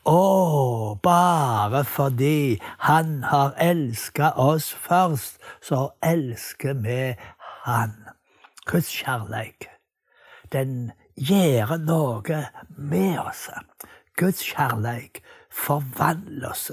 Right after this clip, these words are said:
forandrer oss. Guds kjærleik overvelder oss. Og når vi forstår og tror på denne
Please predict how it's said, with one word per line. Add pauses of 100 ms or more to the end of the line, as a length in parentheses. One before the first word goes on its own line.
forandrer
oss. (1200)
Guds
kjærleik (380)
overvelder
oss. (560)
Og
når (100)
vi
forstår (440)
og
tror (260)
på
denne